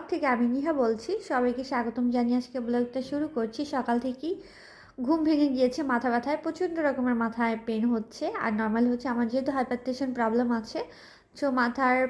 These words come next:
পিছন দিকে একটু বেশি ব্যথা করছে। ঘুম থেকে উঠে আগে চা খেয়েছি আর বিস্কিট খেয়েছি।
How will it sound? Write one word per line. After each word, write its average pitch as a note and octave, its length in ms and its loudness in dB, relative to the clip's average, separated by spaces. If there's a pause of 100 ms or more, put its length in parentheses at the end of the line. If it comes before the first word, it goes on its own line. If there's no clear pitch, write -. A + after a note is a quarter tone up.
পিছন C#4+ 280 -8
দিকে C#4 200 -4
একটু C4+ 180 -6
বেশি A#3+ 280 2
ব্যথা A3+ 240 0
করছে। A#3 440 -2
ঘুম A#3+ 260 -2
থেকে C4 240 -4
উঠে B3 360 0
আগে A#3+ 200 -2
চা A3+ 200 -4
খেয়েছি B3 640 -2
আর A3 340 2
বিস্কিট A3 420 -4
খেয়েছি। C4+ 400 -4